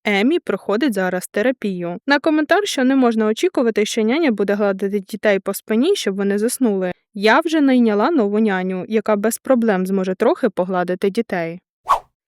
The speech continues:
Люди на Reddit, які вимагають все одно заплатити, мовляв, вона свій час витратила, схоже, не в собі. Алло,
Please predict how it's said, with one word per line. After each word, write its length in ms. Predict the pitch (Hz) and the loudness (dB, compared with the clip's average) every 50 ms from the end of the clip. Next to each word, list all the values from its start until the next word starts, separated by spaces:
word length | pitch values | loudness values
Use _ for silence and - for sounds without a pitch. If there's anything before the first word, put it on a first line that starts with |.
| _ _ _ _ | _ _ _ _
Люди 280 | 220 254 339 320 294 254 | -2 -2 0 2 2 2
на 140 | 247 233 | 4 2
Reddit, 420 | 233 269 349 403 349 277 214 - 226 | 2 2 2 2 2 2 0 0 -2
які 340 | 240 226 - - 240 240 233 | -4 -4 -2 -2 0 0 2
вимагають 640 | 220 247 254 269 277 247 247 226 208 202 202 202 | 2 2 2 2 2 0 0 -2 0 -2 -4 -4
все 200 | - - - 226 | -6 -6 -2 0
одно 260 | 220 226 226 247 233 214 | 0 2 2 2 2 2
заплатити, 680 | 196 202 - - 208 - - 302 392 - 320 247 208 226 | 0 -4 -4 -6 -8 -2 0 0 0 2 2 0 0 0
мовляв, 400 | 226 233 233 214 220 214 208 214 | 0 -2 0 0 0 0 -2 -2
вона 360 | 220 233 254 254 247 240 226 - | 0 2 2 4 4 2 0 -4
свій 260 | - - - 269 262 | -8 -8 -4 -4 -4
час 300 | 233 - 294 262 226 196 | -2 0 0 0 0 0
витратила, 680 | 196 208 330 349 - - 220 - 208 202 202 190 190 190 | 0 -4 -2 -2 -2 -4 -2 -4 -4 -4 -4 -6 -6 -8
схоже, 400 | - - - - 302 330 - 220 | -10 -10 -4 -4 -2 0 0 -2
не 140 | 196 190 190 | -2 -2 -4
в 60 | - | -4
собі. 400 | - - 240 220 220 208 196 196 - | -2 -2 0 0 0 -2 -4 -6 -2
Алло, 680 | - 233 226 220 220 220 226 254 302 302 240 196 190 | 0 2 2 2 4 4 4 4 4 4 2 2 0